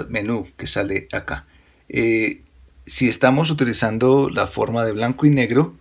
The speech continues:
em, pues también genera unas fotografías muy bellas. Podemos tener blanco y negro real.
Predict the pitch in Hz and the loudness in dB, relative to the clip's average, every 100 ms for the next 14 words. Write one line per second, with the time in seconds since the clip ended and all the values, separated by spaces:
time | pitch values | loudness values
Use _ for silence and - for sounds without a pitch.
0 | _ _ _ _ _ _ - - 98 90 | _ _ _ _ _ _ -14 -6 -4 -4
1 | 90 151 - _ _ - - 101 98 107 | -4 -8 -10 _ _ -8 -6 -2 -2 -2
2 | 123 117 101 101 110 113 - _ _ 120 | -4 -4 -4 0 0 0 -6 _ _ -4
3 | 117 - - 98 90 101 98 98 - - | -4 -2 -2 0 -2 2 2 2 -2 -6
4 | _ _ _ - - 117 110 110 120 156 | _ _ _ -10 -4 -2 2 2 4 2
5 | 156 - _ _ _ _ - 101 98 - | 0 -12 _ _ _ _ -8 -6 -4 -4
6 | 101 95 92 - - 101 98 95 101 101 | -2 -4 -4 -12 -10 -6 -6 -4 -4 -2
7 | 98 101 98 - _ _ _ _ - 110 | 0 0 0 -8 _ _ _ _ -6 -2
8 | 110 123 170 | 4 4 2